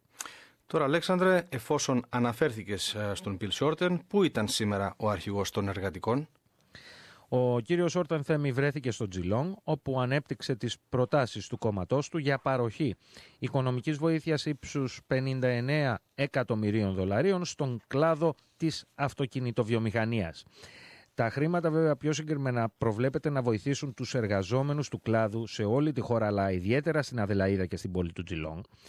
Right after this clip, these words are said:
Speaker 2: Καθώς, ε, ως γνωστόν, οι αυτοκινητοβιομηχανίες της Holden και της Ford, ε, εγκαταλείπουν την παραγωγική τους δραστηριότητα στη χώρα μας. Ο κύριος Όρταν Θέμη κατηγόρησε την κυβέρνηση για έλλειψη στρατηγικής στον κλάδο της μεταποίησης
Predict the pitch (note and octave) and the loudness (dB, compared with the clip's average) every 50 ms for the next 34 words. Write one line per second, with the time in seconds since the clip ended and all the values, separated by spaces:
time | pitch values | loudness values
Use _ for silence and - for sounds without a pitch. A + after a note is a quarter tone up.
0 | - - - - - - - _ - C3 B2 D3+ D3 - - - _ _ _ _ | -20 -20 -20 -20 -20 -20 -8 _ -2 0 2 2 0 0 -4 -8 _ _ _ _
1 | - - - - - - D3+ D#3 D3 D3 C3+ B2+ - D#3+ D3+ D3+ C#3 C3+ B2 A#2 | -8 -8 -8 -6 -2 0 2 2 2 0 -2 0 0 0 0 0 0 0 -2 -2
2 | - - B2 A2+ A2 G#2+ G2+ - A2+ A2 G#2+ G2 G2+ G2 G2+ G2 G2 G2+ G2 F2+ | 0 0 2 2 2 2 0 -2 -2 -2 0 0 0 0 2 0 0 0 0 0
3 | G#2+ G2+ G#2+ C3+ D3 B2+ - - - - C#3+ D#3 D3 C3+ A#2+ A#2 G#2+ A2+ G2 F#2+ | 0 0 0 0 0 0 -2 -6 -4 -2 0 0 2 0 -2 0 -2 -2 -4 -4
4 | - - G#3 G#3+ F#3 - G#3+ - - C#3 C3+ C3+ C#3+ - _ - E3 D3+ C#3+ D#3 | -2 -2 -2 -2 -2 -4 -6 -4 -2 0 0 0 -2 -6 _ -4 -2 0 0 0
5 | D3+ - A#2 G#2 G#2+ B2+ E3 - - E3 D3+ - - C#3+ B2 - D#3 C#3+ A#2+ A2+ | 0 0 0 0 0 0 -2 -2 -4 -6 -4 -4 -4 -2 0 2 2 2 2 0
6 | A#2 G#2+ G2+ F2 - C#3+ - C#3 A2+ A#2 A#2 G#2+ G2+ - - G2+ G#2+ A2+ G#2+ - | -2 -2 -4 -4 -4 -4 -2 -2 0 0 0 0 -2 -2 -2 0 0 0 0 0
7 | A2 - - G#2 - G#2 F#2+ F2+ F2 E2 D#2 - - - - - - - - - | -4 -4 -4 -2 0 0 0 0 -2 -6 -10 -12 -16 -20 -20 -20 -20 -20 -20 -20
8 | - - - B2 A2 - E3+ F#3+ G#3+ G#3+ F#3+ A3 G#3+ F3+ G3 F#3 E3 D3+ D3+ C#3 | -10 -4 -2 -2 0 0 2 2 2 2 2 2 0 2 0 0 0 2 2 0
9 | B2 A#2 B2 B2 - C3 A#2+ A#2 B2 A2 C3 - - G3+ - G#3+ G3+ F3+ E3+ D3+ | 0 0 -2 -2 -2 -2 0 0 2 2 2 2 2 0 -2 -4 -4 -4 -4 -4
10 | D3 C3 C3 C#3 C3 B2 A#2+ A2 F#2 A2 G2+ F#2 F#2+ F#2 F#2+ G#2+ C3+ F#3 G3+ G3+ | -2 0 2 2 2 0 0 -2 -4 -4 -2 0 0 2 4 4 2 2 2 -2
11 | F3 - - - A2+ - - A2 G2+ E2+ G#2+ G2 F#2 E2+ - G#2+ F#2 - G#2+ G2 | -4 -6 -6 -8 -6 -4 -2 -2 -2 0 -2 -2 -4 -2 -4 -4 -2 -2 -2 0
12 | F#2+ G#2 G#2 G2 F#2+ F2 - - G2 F2 F#2+ F#2+ F2+ - F2 E2+ - - F#2+ F2 | 2 2 2 2 0 -4 -8 -8 -8 -6 -4 -4 -4 -4 -6 -6 -4 -2 -2 -2
13 | E2 E2 - - C#3 C#3+ - - _ | -2 -4 -4 -6 -6 -6 -8 -12 _